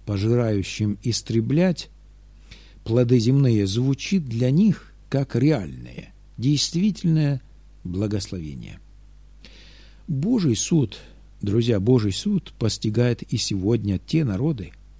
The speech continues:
которые отвергают Бога. Вот почему во многих странах мира сегодня не хватает хлеба,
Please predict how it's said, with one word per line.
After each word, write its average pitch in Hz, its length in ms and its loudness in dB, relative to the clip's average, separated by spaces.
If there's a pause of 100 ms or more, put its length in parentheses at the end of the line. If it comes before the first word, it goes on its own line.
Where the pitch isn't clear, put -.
(220)
которые 101 380 0
отвергают 104 640 -2
Бога. 85 400 -2 (1040)
Вот 147 320 0
почему 156 480 2
во 131 140 4
многих 135 480 2
странах 135 540 -2
мира 156 300 2
сегодня 151 580 2 (300)
не 113 140 0
хватает 120 520 2
хлеба, 101 560 0